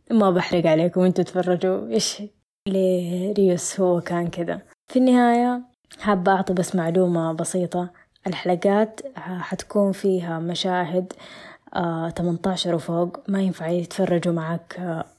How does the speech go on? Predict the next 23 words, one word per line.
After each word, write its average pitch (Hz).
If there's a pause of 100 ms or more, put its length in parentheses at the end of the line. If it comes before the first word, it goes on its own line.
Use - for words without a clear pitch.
(100)
أطفال، 175 (540)
أو 170
ما 180
ي-، 185 (140)
ما 190
تكون 175 (260)
مثلًا 175
تتفرج 175
مع 165
عائلتك، 170 (360)
ما 185
تنفع 170
دي 160
المشاهد 160
تكون -
قدامهم. 156 (280)
آه، 247
يفضل 220
لأنك 247
تتفرج 240
لحالك، 214
زي 196
اللي، 185